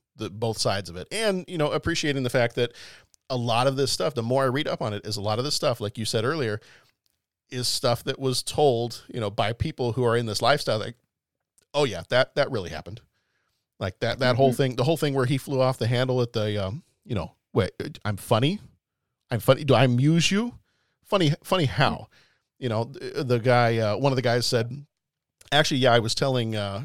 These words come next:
Speaker 1: I was telling Martin Scorsese about a story about, uh, something that happened to me one time, and I mentioned to him, you know, about, it was the, almost the exact word for word same conversation that he had when he was in the mob.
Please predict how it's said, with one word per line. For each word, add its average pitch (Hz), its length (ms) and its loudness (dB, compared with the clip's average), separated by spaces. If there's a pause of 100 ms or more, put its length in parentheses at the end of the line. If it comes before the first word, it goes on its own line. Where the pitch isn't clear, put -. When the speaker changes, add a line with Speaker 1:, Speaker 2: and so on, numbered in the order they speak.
(120)
Speaker 1:
I 117 40 -4
was 117 100 -6
telling 135 180 0
Martin 117 220 -4
Scorsese 117 560 -2
about 101 180 -4
a 92 60 -8
story 123 500 0 (460)
about, 101 320 0
uh, 98 140 0
something - 240 -2
that 107 80 -4
happened 135 300 2
to - 20 0
me 110 80 -2
one 101 220 -4
time, 104 320 -2
and 98 80 -4
I 95 40 -4
mentioned 127 380 2
to 104 60 -2
him, 113 440 -2
you 139 100 -4
know, 98 100 -2
about, 101 240 -2
it - 80 -10
was 135 180 -2
the, 131 140 -2
almost 147 260 0
the 139 80 0
exact 120 500 2
word 131 300 0
for 117 140 -4
word 120 360 0
same 123 240 0
conversation 117 680 0
that 98 60 -6
he 95 60 -6
had 127 340 0
when 117 200 0
he 120 120 2
was 110 200 -2
in 110 420 -4
the 104 100 -6
mob. 120 360 2